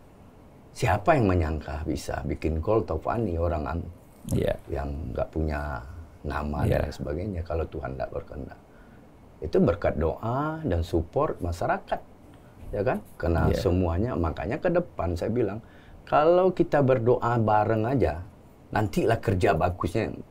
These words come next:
Speaker 1: Berdoa bareng aja, diamin Tuhan. Ada-ada aja cara bola pengen masuk. Ini penting.
Speaker 2: Betul.
Speaker 1: Ya kan? Tapi kita hebat banget melatih apa semuanya, tapi sombong, nggak pernah
Speaker 2: Iya.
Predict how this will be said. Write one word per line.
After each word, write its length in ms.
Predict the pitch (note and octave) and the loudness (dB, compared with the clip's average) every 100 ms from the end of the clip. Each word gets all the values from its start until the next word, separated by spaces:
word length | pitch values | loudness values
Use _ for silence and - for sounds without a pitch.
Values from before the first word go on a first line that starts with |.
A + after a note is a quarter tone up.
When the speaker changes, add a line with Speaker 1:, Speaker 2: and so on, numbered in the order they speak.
| - - | -20 -2
Speaker 1:
Berdoa 520 | A2 B2 B2 C3+ C3 | 2 4 6 4 4
bareng 440 | B2 A2+ A#2 A#2+ | 6 6 6 4
aja, 180 | C#3+ F#3 | 4 4
diamin 540 | B2 A2 G#2+ A2+ D#3 D3 | 6 4 4 2 2 2
Tuhan. 380 | F3 D3+ F2+ G2+ - | 2 2 2 -4 -12
Ada-ada 680 | - A#2+ A2+ A2+ A#2 A#2+ B2 | 0 4 6 6 6 6 6
aja 140 | E3 D3+ | 6 4
cara 240 | G#2+ G2 | 4 4
bola 360 | F2+ F#2+ F2+ D2 | 4 4 2 0
pengen 260 | - E2+ | -4 -4
masuk. 300 | D#2 - - - - - - - - - - - - | -4 -4 -8 -10 -16 -20 -20 -20 -20 -20 -20 -18 -2
Ini 140 | F#3+ | -2
penting. 640 | F#3 E3+ D#3+ D#3 F#2+ D#2 F2 C3+ - - - | 4 2 4 2 2 -2 -8 -12 -12 -6 -2
Speaker 2:
Betul. 340 | F2+ - - | -2 -2 -2
Speaker 1:
Ya 100 | - | 0
kan? 220 | F2+ A#2 E3 - - | 4 2 2 -10 -20
Tapi 360 | - - - A#3 | -2 -2 2 2
kita 240 | F#3 - | 4 2
hebat 480 | - A#2 A#2 G#2 B2 | 2 2 2 2 2
banget 320 | - G#2 B2+ | 4 2 4
melatih 500 | A2+ A2 G#2+ G2+ B2 | 2 6 4 4 2
apa 180 | G#2+ A#2 | 4 2
semuanya, 600 | A2+ B2+ A2+ G#2+ G2+ G2 | 2 4 4 4 2 0
tapi 500 | G2+ G#2 - G#2 G2 F2+ - - - - - - - - - - - - - | -2 -4 2 2 2 -2 -10 -18 -18 -16 -16 -18 -20 -20 -20 -20 -20 -20 -4
sombong, 580 | G2+ G2+ F#2+ F#2+ A#2+ | 2 4 6 4 4
nggak 160 | A#2 - | 2 2
pernah 280 | F#2+ F#2+ F2 | 4 4 4
Speaker 2:
Iya. 100 | E2 | 0